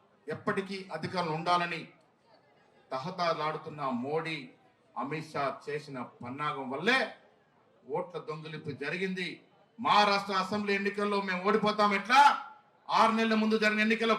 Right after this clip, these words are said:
పార్లమెంట్ సీట్లను మేము గెలుస్తాం ఎట్లా? ఆ మధ్య ఆరు నెలల్లో కోటి ఓట్లు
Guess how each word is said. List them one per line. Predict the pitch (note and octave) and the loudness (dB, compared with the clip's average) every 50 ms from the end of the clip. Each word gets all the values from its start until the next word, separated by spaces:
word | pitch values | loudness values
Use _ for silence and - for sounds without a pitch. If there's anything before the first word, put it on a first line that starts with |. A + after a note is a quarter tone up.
| - G#3 | 4 4
పార్లమెంట్ | A3 A3 A3+ A3 A3+ A3 - - | 4 4 4 2 0 -2 -2 -2
సీట్లను | A3 A3 - A3 G#3+ G#3+ G#3+ | -4 -4 0 0 2 2 2
మేము | G#3 G3+ G3 | 2 2 2
గెలుస్తాం | G#3 A3 A3+ A3+ - A#3 A#3 A3 G#3 G#3 G#3+ | 0 0 0 0 0 2 2 2 2 2 0
ఎట్లా? | G#3+ G#3 C#4+ D#4 E4 D#4+ C#4 C#4+ - - - - _ _ _ _ _ _ _ _ _ _ - D#3 | 0 4 6 8 8 8 8 6 2 -8 -14 -20 _ _ _ _ _ _ _ _ _ _ -4 0
ఆ | E3 E3+ F3 | 0 0 2
మధ్య | G3+ G#3 - A3+ A#3 G#3+ - G3 G#3+ | 0 0 0 2 0 2 4 6 6
ఆరు | A3+ G#3+ G#3+ G#3+ | 6 4 2 0
నెలల్లో | A3+ A#3 A#3 A3+ A3+ A3+ A3 - | -2 -2 -2 -2 -2 -2 -2 0
కోటి | G#3+ A#3 A#3+ - A#3+ A#3+ A3+ A#3 C4 | 0 0 0 0 -2 -2 0 0 0
ఓట్లు | - - - C4+ C4+ | 0 0 0 -2 -2